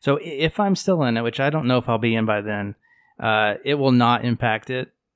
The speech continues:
just because I won't play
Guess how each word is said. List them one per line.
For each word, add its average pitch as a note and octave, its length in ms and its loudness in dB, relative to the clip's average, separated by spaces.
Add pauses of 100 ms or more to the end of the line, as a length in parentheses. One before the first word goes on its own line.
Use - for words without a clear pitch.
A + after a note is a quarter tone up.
(120)
just B2 180 -6
because G#2+ 920 -4
I A2 120 0
won't A2+ 320 -2 (460)
play A#2 200 -2